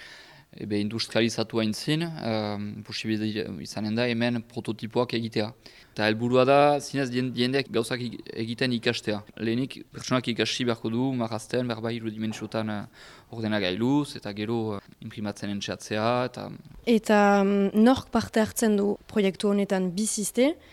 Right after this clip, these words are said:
Speaker 2: baina, mm, nork parte hartzen aldu ere, ulertu balin badut, edozein pertsonak, eh, parte hartzen aldu?
Speaker 1: Bai, eh,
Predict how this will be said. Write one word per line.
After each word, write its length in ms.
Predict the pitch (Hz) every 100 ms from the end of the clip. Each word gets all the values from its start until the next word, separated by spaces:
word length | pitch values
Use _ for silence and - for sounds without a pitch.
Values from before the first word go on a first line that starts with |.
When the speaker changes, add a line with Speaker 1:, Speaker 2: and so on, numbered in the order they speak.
| - -
Speaker 2:
baina, 480 | 202 202 202 196 190
mm, 220 | 190 220
nork 260 | 247 - -
parte 300 | 214 - 226
hartzen 320 | - - 220
aldu 240 | 208 220
ere, 340 | 202 226 277 262
ulertu 380 | 196 185 -
balin 240 | 196 190 196
badut, 320 | 185 240 -
edozein 460 | - 208 208 233 214
pertsonak, 600 | 196 185 - 208 208 -
eh, 100 | 185
parte 300 | 180 180 190
hartzen 280 | - - 175
aldu? 320 | 170 190 285 - -
Speaker 1:
Bai, 280 | 160 127 113
eh, 640 | 82 117 117 117 117